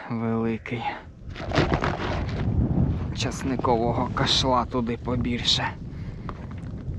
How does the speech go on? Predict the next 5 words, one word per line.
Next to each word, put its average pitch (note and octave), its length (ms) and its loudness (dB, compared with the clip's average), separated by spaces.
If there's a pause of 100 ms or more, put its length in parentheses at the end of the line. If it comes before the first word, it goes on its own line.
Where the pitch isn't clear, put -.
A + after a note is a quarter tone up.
(2500)
Хоча B2 320 4
не A#2+ 120 6
так A2+ 240 2
багато, G#2 500 0 (280)
поменше. A2+ 560 -2